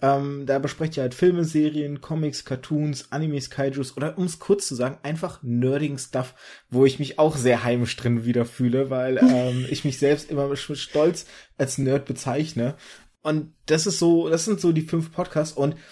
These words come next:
Speaker 1: was könnten die wohl alle gemeinsam haben? Irgendwie Geschichten halt, ne?
Speaker 2: Mhm. Jetzt verrate ich dir noch tatsächlich, mir ist gerade eingefallen,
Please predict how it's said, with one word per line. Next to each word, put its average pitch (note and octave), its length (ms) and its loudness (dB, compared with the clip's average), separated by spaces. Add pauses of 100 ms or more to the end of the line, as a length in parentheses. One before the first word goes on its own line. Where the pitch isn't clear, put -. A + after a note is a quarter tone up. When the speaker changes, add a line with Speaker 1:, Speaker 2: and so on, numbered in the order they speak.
(540)
Speaker 1:
was - 220 -6
könnten F#3+ 320 0
die G#3 140 2
wohl F#3 100 2
alle F3 240 0
gemeinsam E3+ 640 0
haben? G#3+ 380 -6 (460)
Irgendwie G3+ 280 0
Geschichten A3+ 560 -4
halt, F2 260 -6
ne? A#2 240 -2 (320)
Speaker 2:
Mhm. A3 380 -2 (340)
Jetzt - 180 -12 (140)
verrate G3 380 -4
ich - 80 -4
dir B3 100 -4
noch G3+ 120 -6
tatsächlich, G3+ 500 -8
mir G3+ 100 -2
ist - 140 -8
gerade G#3 200 -8
eingefallen, B3 680 -4